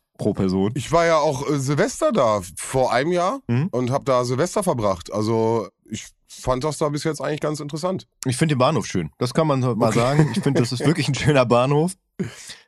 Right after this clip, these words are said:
Speaker 1: weil der riesig ist. Also ich hab irgendwann zwischendurch das Gefühl gehabt, ich bin draußen und habe im Prinzip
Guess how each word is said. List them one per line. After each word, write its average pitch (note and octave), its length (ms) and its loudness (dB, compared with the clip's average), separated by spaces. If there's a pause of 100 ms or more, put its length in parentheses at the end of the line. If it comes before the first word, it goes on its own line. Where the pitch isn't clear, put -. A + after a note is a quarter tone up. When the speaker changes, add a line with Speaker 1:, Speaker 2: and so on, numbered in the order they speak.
(160)
Speaker 1:
weil A2+ 120 4
der A#2+ 140 4
riesig C3 340 2
ist. F#2 180 -2
Also A2 160 0
ich A2+ 100 0
hab C#3+ 100 0
irgendwann D3+ 640 2
zwischendurch C#3 460 -2
das C3 160 -2
Gefühl C3+ 280 0
gehabt, C3 220 0
ich A#2+ 100 -4
bin A#2 120 -2
draußen B2 580 0 (360)
und A2 180 0
habe B2 180 2
im A#2+ 80 0
Prinzip A#2+ 440 -2